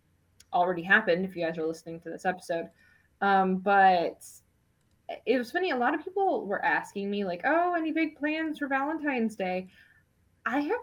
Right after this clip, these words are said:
never been, like, a massive Valentine's Day person. Like, I celebrated it a little bit more back when like, I was in, like, high school, early college-ish, but, like, still not, not anything, like,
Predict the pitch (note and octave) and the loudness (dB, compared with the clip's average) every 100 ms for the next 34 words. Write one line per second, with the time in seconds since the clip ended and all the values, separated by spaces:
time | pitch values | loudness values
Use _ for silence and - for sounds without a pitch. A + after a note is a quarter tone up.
0 | - C#4+ A#3 G#3 A#3 A3+ G#3 G3+ G3+ G#3 | -2 0 2 2 0 0 -2 -2 -2 -2
1 | G3+ F#3+ F3+ E3+ E3+ F3 F#3 F#3 G3+ G3 | -2 -2 -4 -4 -2 0 -2 -4 -6 -6
2 | F#3 E3+ D#3+ F3 F3 F3+ E3+ F#3 - - | -4 -6 -8 -10 -10 -10 -12 -10 -10 -10
3 | - - - - - _ _ _ _ _ | -12 -14 -16 -20 -20 _ _ _ _ _
4 | G#3+ A3+ B3 A#3+ E4 D#4 D#4 D4 C4 A3+ | 0 2 2 2 2 2 0 0 2 2
5 | F#3+ F#3 F#3+ G#3 A3 A3+ A3+ A#3 A3+ G3+ | 2 2 2 2 0 0 0 0 0 0
6 | F3+ E3+ F3 F3+ F3+ F3 F3 - _ _ | 0 -2 -6 -6 -6 -10 -12 -16 _ _
7 | E3 D#3 - F3 E3+ E3+ F3 E3+ E3 F3 | -4 -4 -6 -4 -2 -4 -6 -8 -8 -8
8 | E3+ E3 E3 F3 F3 E3+ E3+ F3 F3 F3+ | -8 -10 -8 -8 -4 -2 -2 -2 -4 -6
9 | F#3 E3+ E3 F3 F3+ F#3 F#3 - - F3+ | -6 -4 -4 -4 -2 -4 -4 -10 -6 0
10 | E3+ F3+ E3 E3 - _ _ _ _ _ | 0 0 -2 -4 -8 _ _ _ _ _
11 | _ _ _ _ _ _ - - - - | _ _ _ _ _ _ -20 -18 -18 -4
12 | A3+ G#3+ G#3+ G#3+ A3 A3 G#3+ G3+ F#3 F3 | 4 6 6 4 4 2 2 0 0 -2
13 | E3+ E3+ E3+ - - - _ _ _ G3 | -2 -4 -6 -10 -20 -20 _ _ _ 0
14 | A3 A3 A3+ G#3+ G#3 G3 F#3+ F3+ F3 D#3+ | 4 6 4 2 0 -2 -2 -4 -4 -6
15 | D#3 D#3 | -4 -8